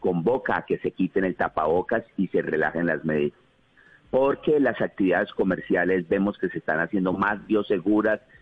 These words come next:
de periodo muy corto, con pocas posibilidades de contagio. Pero adicionalmente, dado que tenemos un pico y cédula, menor aglomeración hacia los sitios de comercio.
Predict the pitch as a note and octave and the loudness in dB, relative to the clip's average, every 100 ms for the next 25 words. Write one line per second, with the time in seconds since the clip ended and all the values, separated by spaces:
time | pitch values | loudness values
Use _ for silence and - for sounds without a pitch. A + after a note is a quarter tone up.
0 | _ - - F2+ E2 F2+ G2+ F#2+ F2+ F2 | _ -2 -2 0 0 2 2 2 0 -2
1 | - G#2 A2 - A2+ - _ F#2+ F2+ - | 0 0 0 -2 -4 -8 _ -2 -2 -2
2 | A2 G2 G2+ - - F2+ - D#2+ D#2 E2 | -2 -2 -6 -4 -4 -2 0 0 2 0
3 | F2 - D#2 - E2+ - _ _ - - | 0 -4 -4 -4 -4 -6 _ _ -20 -20
4 | _ _ B2+ A2+ G#2 F2+ F2+ G2 F#2+ G2 | _ _ 0 2 2 2 0 0 2 2
5 | A2 G#2+ - - F2 E2+ E2 D#2+ F2+ - | 0 0 -2 -4 -4 0 0 0 -2 0
6 | E2 E2+ G2+ A2+ A2+ A2 - A2 G2+ B2+ | 0 2 2 2 0 -2 -2 -2 0 -2
7 | A#2+ A#2+ A#2 B2 A2+ A#2 A#2+ - - - | 0 -2 0 0 2 2 0 -6 -8 -2
8 | F#2+ F#2 F2 F#2 F#2 - G#2 G2 G2 E2+ | 0 2 2 0 -2 -4 -4 0 0 2
9 | E2+ D#2 - G2 G#2 F#2+ - E2+ D#2+ F2+ | 0 -2 -2 -2 0 -2 0 0 0 -2
10 | E2+ F#2+ F#2 E2+ E2+ E2 D2 - | -2 -2 -2 -2 -2 -2 -4 -12